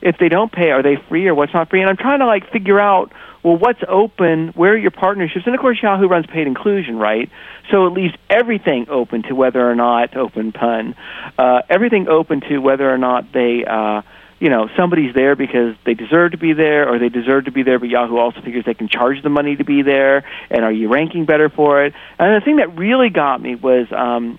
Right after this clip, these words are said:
the guy who was in charge of their media operations, Scott Moore. He was talking about Yahoo News and how during the Olympics, they could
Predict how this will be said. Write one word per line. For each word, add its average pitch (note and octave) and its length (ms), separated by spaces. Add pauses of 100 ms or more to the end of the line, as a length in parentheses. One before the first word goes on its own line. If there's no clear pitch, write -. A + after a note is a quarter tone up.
(160)
the C3+ 140
guy D3+ 140
who D3 60
was C3 100
in B2+ 60
charge C3+ 220
of A#2 60
their B2 80
media D3+ 300
operations, A2+ 460
Scott A2+ 220
Moore. B2+ 380 (320)
He F#3+ 100
was D#3+ 120
talking B3 320
about G#3+ 200
Yahoo E3+ 380
News C#3 480
and C3 140
how D3 180
during D3+ 240
the C3+ 140
Olympics, C#3 520 (600)
they E3 120
could - 160